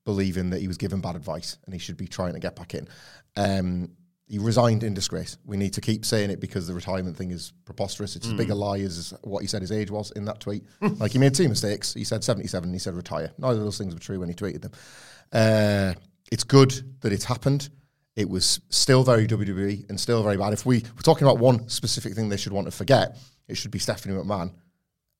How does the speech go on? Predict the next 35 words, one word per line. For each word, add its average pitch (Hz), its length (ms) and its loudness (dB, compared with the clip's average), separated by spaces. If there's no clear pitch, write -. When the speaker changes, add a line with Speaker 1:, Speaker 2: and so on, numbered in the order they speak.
Speaker 1:
leading 98 300 0
a 90 40 -2
"Thank 92 280 -6
you, 95 80 -4
Vince" 90 240 -4
chant. 85 260 -10
It 78 80 -12
should 95 140 -8
be 98 80 -4
Vince 92 240 -6
McMahon 90 200 -6
appearing 95 260 -2
on 90 100 -6
television 95 480 -2
as 92 220 -2
the 90 60 -12
first 98 300 -2
Wall 98 160 -4
Street 98 260 -10
Journal 92 300 -6
story 90 340 -6
broke. 95 280 -4
It - 280 -18
should 123 120 -4
be 120 60 -2
certain 143 360 6
members 123 240 2
of 110 60 -4
the 104 60 0
media 107 440 0
that 113 80 -4
elected 110 580 -2
not 113 240 0
to 117 140 -2
report 101 580 2